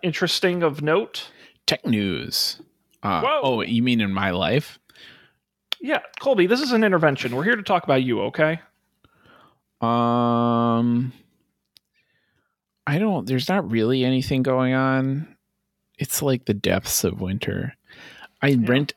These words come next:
Speaker 2: I rented a Zipcar this weekend for the first time since, uh, that time we went to Kaylee's and it was a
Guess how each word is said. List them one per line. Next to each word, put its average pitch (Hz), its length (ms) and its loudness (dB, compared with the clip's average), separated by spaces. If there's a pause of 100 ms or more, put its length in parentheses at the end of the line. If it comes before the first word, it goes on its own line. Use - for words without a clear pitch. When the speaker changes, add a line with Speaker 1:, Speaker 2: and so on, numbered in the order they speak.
Speaker 2:
I 123 80 4
rented 127 360 2
a 107 80 4
Zipcar 110 520 0
this 95 220 0
weekend 90 360 -2
for 113 120 0
the - 100 -4
first - 480 0
time 90 440 -2
since, - 720 -2 (1200)
uh, 110 160 0
that 107 220 -2
time 110 220 0
we 110 120 0
went 110 180 -2
to 120 100 0
Kaylee's 110 640 0
and 92 120 -4
it 92 100 -6
was 98 220 -6
a 90 140 -4